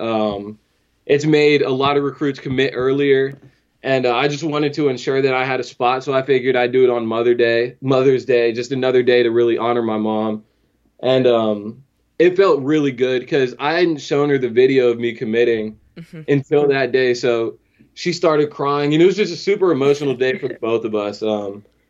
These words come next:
Speaker 1: so I could definitely tell that she was proud from it, and that, that's what my main thing is, just making her proud and the rest of my family.
Speaker 2: And how did you surprise her exactly? What did you do?
Speaker 1: Yeah, so, um,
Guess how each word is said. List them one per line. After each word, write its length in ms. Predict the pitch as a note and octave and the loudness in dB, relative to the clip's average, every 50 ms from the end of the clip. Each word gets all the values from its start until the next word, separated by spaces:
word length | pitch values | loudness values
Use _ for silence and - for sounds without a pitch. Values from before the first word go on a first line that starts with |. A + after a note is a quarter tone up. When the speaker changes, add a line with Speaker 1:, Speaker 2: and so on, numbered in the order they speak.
| _ _ _ _ _ _ _ | _ _ _ _ _ _ _
Speaker 1:
so 280 | - - F3+ E3 D#3 - | 0 2 4 4 4 2
I 140 | E3 F3+ | -2 2
could 180 | F3+ G#3+ G#3 D#3 | 2 2 2 2
definitely 300 | F#3 F#3+ F#3+ G3 F3+ E3 | 0 -2 0 -2 -2 -2
tell 180 | F3 F3 D3+ C#3+ | -2 -4 -2 -2
that 100 | C3+ C3 | -4 -6
she 100 | - C#3 | -6 -8
was 100 | A#2+ A#2+ | -8 -10
proud 400 | - _ - A#2 A#2+ B2 A#2+ - | -10 _ -8 -4 -4 -4 -4 -4
from 200 | C3+ B2+ B2 B2 | -4 -4 -2 -2
it, 140 | A#2+ A#2+ - - | -2 -4 -2 -2
and 240 | B2+ C3 B2 A2+ C3 | -4 -4 -2 -2 -2
that, 280 | C3+ D3 C#3+ C#3+ C#3+ C3+ | -2 -2 -2 -4 -2 -2
that's 240 | D#3+ E3 E3 E3 E3 | 0 0 0 0 2
what 200 | E3+ E3+ D3+ C#3+ | 2 2 2 2
my 120 | C#3 B2 | 0 -2
main 320 | A#2 A2+ A2+ A2+ A2 A2 | -2 -2 -4 -4 -4 -4
thing 160 | A2+ A2+ A2+ A2 | -4 -2 -2 -2
is, 160 | A2+ A2 A2+ | -2 -2 -2
just 160 | C3+ B2+ C3 | -6 -4 0
making 320 | C#3 C3+ C3+ C3+ C3 A#2+ | 0 0 0 0 -2 -4
her 200 | B2 A#2 A#2 A#2 | 0 -2 -2 0
proud 260 | A#2 B2 A2 A2 A2+ A#2 | 0 -2 -2 0 0 0
and 120 | A2 A2+ | 0 2
the 40 | G#2+ | 2
rest 260 | G#2 G2 G2+ G#2 - | 0 0 0 -4 -4
of 40 | A2+ | -4
my 120 | G#2+ G#2+ G#2+ | -4 -4 0
family. 480 | - G#2+ G#2 G#2 G#2+ A2 G#2+ G#2+ G#2+ - _ _ _ _ _ _ _ - | 0 0 0 2 2 2 2 2 0 -6 _ _ _ _ _ _ _ -10
Speaker 2:
And 120 | F#3+ G3+ | -10 -4
how 160 | F#3+ G#3 A3 | -2 -4 -4
did 240 | F#3 F#3+ G3+ G3+ D#3+ | -2 -4 -6 -6 -6
you 320 | E3+ E3+ E3 D#3+ D#3 - _ | -8 -8 -8 -8 -10 -12 _
surprise 540 | - - - E3 - - D#3 D3 D3 C#3+ C#3 | -14 -12 -12 -12 -8 -6 -6 -6 -6 -6 -8
her 120 | D3 C#3 C#3 | -10 -10 -10
exactly? 580 | C#3+ C3+ D3 C#3 C3 C3 - - C3+ C3 C3 | -12 -10 -10 -10 -10 -10 -14 -14 -14 -14 -12
What 140 | B2 C#3 D#3+ | -10 -10 -10
did 120 | F3+ F#3+ D#3+ | -10 -10 -10
you 120 | E3+ D#3 | -12 -10
do? 320 | C#3+ D#3 D3 C3+ C3 B2 - _ _ _ _ _ _ _ _ _ _ _ _ _ _ _ | -8 -8 -8 -8 -10 -12 -16 _ _ _ _ _ _ _ _ _ _ _ _ _ _ _
Speaker 1:
Yeah, 260 | - D#3+ F3 F3 E3 D3+ | 0 2 4 4 2 2
so, 280 | C#3+ F#3 F3+ E3+ E3 D#3 | 2 2 4 4 4 4
um, 520 | D3+ D3 C#3 C3 A#2 A#2 A#2+ B2 C3+ | 4 2 2 0 0 -4 -8 -14 -18